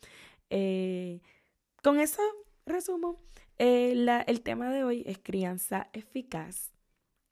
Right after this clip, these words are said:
Este, pues, ya lo había mencionado, pero <laughs> este, sí,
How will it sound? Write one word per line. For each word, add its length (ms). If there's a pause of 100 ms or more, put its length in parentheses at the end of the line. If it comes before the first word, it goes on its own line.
(160)
Este, 360
pues, 280
ya 160
lo 100
había 180
mencionado, 520
pero 180 (680)
<laughs> 720
este, 340
sí, 400